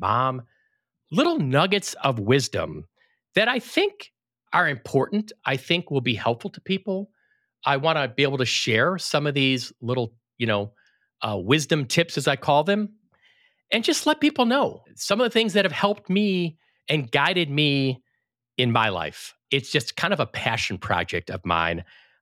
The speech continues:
I've always wanted to kinda talk about it on a bigger platform. And so I thought, "You know what? Let's just start another podcast. Let's just step out of the true crime world.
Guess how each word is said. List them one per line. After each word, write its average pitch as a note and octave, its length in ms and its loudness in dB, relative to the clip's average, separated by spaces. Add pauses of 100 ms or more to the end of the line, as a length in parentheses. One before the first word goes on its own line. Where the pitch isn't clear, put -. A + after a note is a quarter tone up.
I've C3 180 0
always F3 240 4
wanted C#3 240 0
to A#2+ 100 0
kinda A#2 280 0
talk B2 300 0
about G#2+ 200 0
it G2+ 180 -2
on G2+ 120 0
a F2 40 -2
bigger A#2 280 0
platform. F2 760 -4 (500)
And F3+ 120 0
so G#3 100 2
I F#3 60 2
thought, G#3 200 0
"You B3+ 60 -4
know C4+ 120 0
what? A#3+ 220 2 (640)
Let's G3+ 280 0
just - 160 0
start E3+ 420 0
another A#2+ 320 2
podcast. F#2+ 720 -2
Let's - 200 -2
just - 280 -2
step G3 300 -2
out F#3 120 2
of D#3 60 -2
the D3+ 60 -4
true - 200 -4
crime F#2+ 360 0
world. F2 360 -2